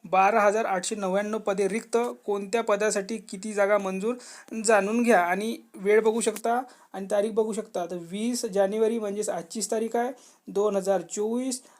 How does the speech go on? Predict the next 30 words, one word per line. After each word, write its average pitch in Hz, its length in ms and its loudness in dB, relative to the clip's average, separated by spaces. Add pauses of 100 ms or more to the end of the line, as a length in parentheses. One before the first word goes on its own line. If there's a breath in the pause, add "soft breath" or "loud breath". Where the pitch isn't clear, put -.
आणि 202 400 -6
किती 214 300 -12
वाजता 208 340 0
आहे 226 220 0
तर 226 220 -4
तीन 226 540 -4
वाजून 202 520 0
सत्तेचाळीस 202 840 -6
मिनिट 214 360 0 (480 soft breath)
दुपारची 190 640 0
वेळ 208 300 2
आहे, 240 340 2
सॉरी 190 240 -2
संध्याकाळची 190 500 -2
वेळ 220 200 2
आहे. 247 80 0
आणि 202 320 -4 (380 loud breath)
संपूर्ण 208 440 -4
माहिती 196 280 0
आपण 247 200 -2
बघूया. 247 300 2 (140)
तर 220 80 -2
पहा 220 240 8
विद्यार्थी 240 340 4
मित्रांनो, 247 340 4
मुंबई 220 480 4
पोलीस 226 480 2
रिक्रूटमेंट, 247 640 0
मुंबई 214 400 2
शहराचा 220 520 2